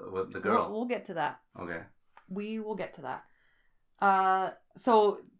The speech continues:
Speaker 2: police are already suspect, you know, suspicious of her story because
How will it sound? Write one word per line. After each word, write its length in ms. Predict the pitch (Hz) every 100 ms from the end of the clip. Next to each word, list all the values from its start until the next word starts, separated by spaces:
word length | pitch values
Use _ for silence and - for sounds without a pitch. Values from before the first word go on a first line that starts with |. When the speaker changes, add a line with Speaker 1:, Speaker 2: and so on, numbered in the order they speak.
| - -
Speaker 2:
police 320 | 233 285 294
are 60 | 220
already 180 | 208 185
suspect, 600 | 190 - 180 - 175 180
you 80 |
know, 140 | 180 151
suspicious 480 | - 202 208 202 185
of 80 | 175
her 80 | 180
story 360 | - 190 185
because 520 | 180 185 180 175 175